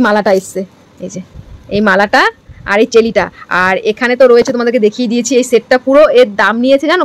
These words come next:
কত? সানভি বলে দাও তো, কত দাম নিয়েছে? চারশো টাকা। এর দাম নিয়েছে চারশো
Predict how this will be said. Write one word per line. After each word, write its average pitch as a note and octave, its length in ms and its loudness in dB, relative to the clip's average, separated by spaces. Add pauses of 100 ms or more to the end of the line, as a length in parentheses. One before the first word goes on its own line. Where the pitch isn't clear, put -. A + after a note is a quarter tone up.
কত? G#3+ 140 2 (440)
সানভি C#4+ 280 2
বলে C#4+ 160 4
দাও D#4+ 160 4
তো, G#4 120 -2
কত C#4+ 180 2
দাম D4 160 0
নিয়েছে? D#4+ 220 0 (680)
চারশো C4+ 340 -2 (100)
টাকা। G#3 200 -4 (540)
এর A3 180 0
দাম A3 200 2
নিয়েছে C#4 300 0
চারশো G#3+ 260 -4